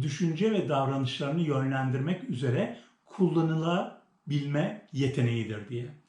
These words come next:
Duygusal zeka terimini ilk kullanan Salovey ve Mayer, duygusal zekanın şu yeteneklerden oluştuğunu öne sürmüşlerdir.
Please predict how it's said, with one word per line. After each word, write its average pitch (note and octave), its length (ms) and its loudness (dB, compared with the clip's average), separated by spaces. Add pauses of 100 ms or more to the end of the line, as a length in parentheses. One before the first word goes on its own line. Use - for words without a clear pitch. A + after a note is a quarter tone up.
(1300)
Duygusal G#3+ 520 4
zeka F3 440 0
terimini D#3 480 0
ilk - 360 -2
kullanan B2 460 2
Salovey E3+ 600 0
ve B2 60 2
Mayer, C3+ 600 2 (600)
duygusal D3 480 0
zekanın D3+ 480 0
şu G#3+ 180 -2
yeteneklerden B2+ 600 0
oluştuğunu B2 500 2
öne A2+ 180 -2
sürmüşlerdir. A2+ 760 -4